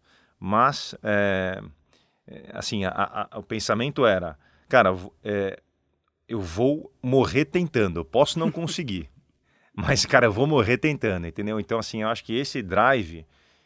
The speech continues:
é, é um, é um drive que, que eu sempre carreguei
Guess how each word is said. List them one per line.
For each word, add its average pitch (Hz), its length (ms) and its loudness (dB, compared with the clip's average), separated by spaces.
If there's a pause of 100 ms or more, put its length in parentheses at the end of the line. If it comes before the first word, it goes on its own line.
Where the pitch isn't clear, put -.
(160)
é, 95 640 0
é 104 60 2
um, 107 180 -4
é 107 100 -2
um 110 120 -4
drive 110 480 0
que, 120 480 -12
que 101 440 -8
eu 98 120 -2
sempre 131 400 -6
carreguei 110 680 -6